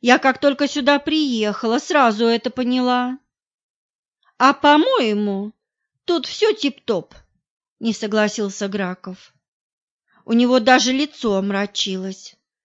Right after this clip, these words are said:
Вероятно, ему не хотелось расставаться с мыслью о том, что богодуховка, которую он выбрал в качестве тихой гавани,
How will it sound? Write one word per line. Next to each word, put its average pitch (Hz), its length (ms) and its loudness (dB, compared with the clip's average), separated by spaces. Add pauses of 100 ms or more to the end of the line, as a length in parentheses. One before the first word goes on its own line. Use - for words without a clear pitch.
(300)
Вероятно, 233 580 2
ему 240 240 2
не 247 140 2
хотелось 269 640 -2
расставаться 254 760 -2
с - 140 -10
мыслью 240 600 -2
о 254 40 2
том, 311 300 -2
что 247 460 0
богодуховка, 247 880 -2
которую 254 560 0
он 254 220 2
выбрал 247 400 0
в - 100 -18
качестве 254 560 -4
тихой 247 380 -4
гавани, 240 760 0